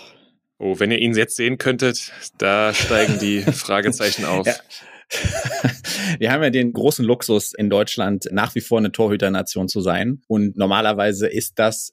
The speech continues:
Speaker 2: in den letzten Jahren immer Manuel Neuer gewesen. Durch seine aktuelle Verletzung sage ich, Stand heute, was haben wir, sechzehnter März, bester deutscher Torhüter Kevin Trapp.
Speaker 1: Ja,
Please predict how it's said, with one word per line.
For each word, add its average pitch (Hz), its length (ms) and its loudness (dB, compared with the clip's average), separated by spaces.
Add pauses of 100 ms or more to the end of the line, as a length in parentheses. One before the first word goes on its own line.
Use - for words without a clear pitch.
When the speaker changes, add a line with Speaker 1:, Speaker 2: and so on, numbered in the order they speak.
Speaker 2:
in 110 80 -4
den 107 100 2
letzten 110 280 0
Jahren 101 140 2
immer 127 180 2
Manuel 113 280 2
Neuer 113 280 2
gewesen. 117 520 0 (320)
Durch 160 220 2
seine 139 280 0
aktuelle 131 420 0
Verletzung 127 580 0
sage 110 340 0
ich, - 120 -2
Stand 117 400 0
heute, 139 680 0 (260)
was - 120 -10
haben 120 140 2
wir, 117 360 0 (140)
sechzehnter 120 680 0
März, 110 640 0
bester 113 400 2
deutscher 107 460 0
Torhüter 98 880 0
Kevin 92 260 2
Trapp. - 240 -2 (240)
Speaker 1:
Ja, 147 380 0